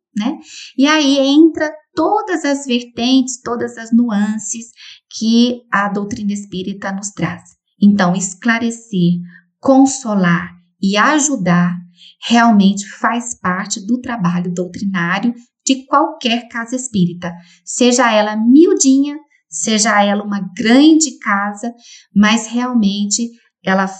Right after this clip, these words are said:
faz a diferença na vida desta criatura, Estela.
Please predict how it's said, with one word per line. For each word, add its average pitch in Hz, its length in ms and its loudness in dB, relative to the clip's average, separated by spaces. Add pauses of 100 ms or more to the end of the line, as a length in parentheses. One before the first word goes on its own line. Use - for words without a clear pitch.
(180)
faz 262 380 0 (140)
a 254 180 -2
diferença 226 960 -2 (260)
na 214 220 2
vida 202 580 -8 (120)
desta 175 320 0
criatura, 202 600 -4
Estela. - 460 -8